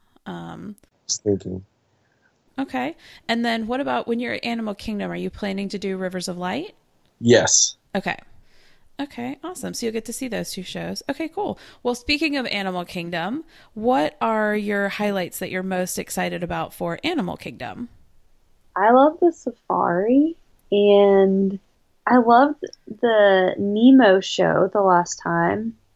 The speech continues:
Speaker 3: Do you remember that, Justin?
Speaker 2: I do.
Speaker 3: He's looking at me and laughing, like, seriously.
Speaker 1: <laughs>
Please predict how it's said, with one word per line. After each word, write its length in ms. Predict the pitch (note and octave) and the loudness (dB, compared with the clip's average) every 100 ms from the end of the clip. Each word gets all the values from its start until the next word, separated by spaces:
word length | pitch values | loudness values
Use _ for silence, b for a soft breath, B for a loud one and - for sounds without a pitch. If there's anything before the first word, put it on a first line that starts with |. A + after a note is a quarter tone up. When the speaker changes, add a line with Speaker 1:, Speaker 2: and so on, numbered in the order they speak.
| _ - | _ -2
Speaker 3:
Do 80 | B3 | 4
you 60 | |
remember 260 | C#4 D4+ D#4+ - | 4 2 -4 -6
that, 140 | E4 - _ | -8 -10 _
Justin? 320 | D4 - D4+ - - | -10 -6 -6 -6 -4
Speaker 2:
I 60 | A#2+ | -2
do. 260 | A2+ A#2+ B2 | 4 8 8
Speaker 3:
He's 160 | D4+ C4+ | 8 8
looking 240 | E4 F#4+ | 8 6
at 100 | - | 6
me 140 | B3 | 2
and 100 | A#3+ | 2
laughing, 420 | F#3+ F3 A3 F3+ E3+ | 4 4 4 0 0
like, 240 | F3 E3+ | 0 -2
seriously. 600 | - G#3 G#3+ G#3+ A3 A#3+ C4+ | -6 -4 -4 0 4 6 6
Speaker 1:
<laughs> 1300 | C4 F4 - G4 - F4+ F4 E4 D#4+ - - A3+ | 6 4 4 0 0 -4 -4 -8 -10 -12 -10 -10